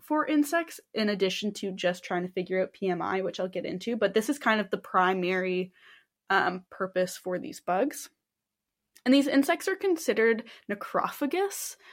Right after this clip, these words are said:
um, and this is because they feed on corpses and eat dead matter. So that's fun. Um, and so a sweet spot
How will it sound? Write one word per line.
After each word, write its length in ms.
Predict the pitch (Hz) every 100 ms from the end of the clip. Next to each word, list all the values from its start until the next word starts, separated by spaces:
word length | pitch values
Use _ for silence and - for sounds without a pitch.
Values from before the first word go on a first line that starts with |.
| - _ _ 220
um, 360 | 208 202 - -
and 120 | 214
this 140 | 196 240
is 140 | 226
because 380 | 247 233 226 226
they 120 | 208
feed 420 | 208 226 214 240 -
on 180 | 214 208
corpses 640 | 208 208 185 - 302 339 - -
and 280 | 190 175 -
eat 220 | 240 - -
dead 260 | 226 233
matter. 460 | 214 214 - - - _ _ _ _
So 200 | - 214
that's 260 | 233 339 -
fun. 380 | - - 285 285 - _ _ _ _ _ _ _ _ _ _ - - - - - _ _ _ _ -
Um, 340 | 262 262 247 - -
and 300 | 285 294 277
so 240 | 359 359
a 100 | -
sweet 540 | 277 - 311 480 554 -
spot 600 | - - - - -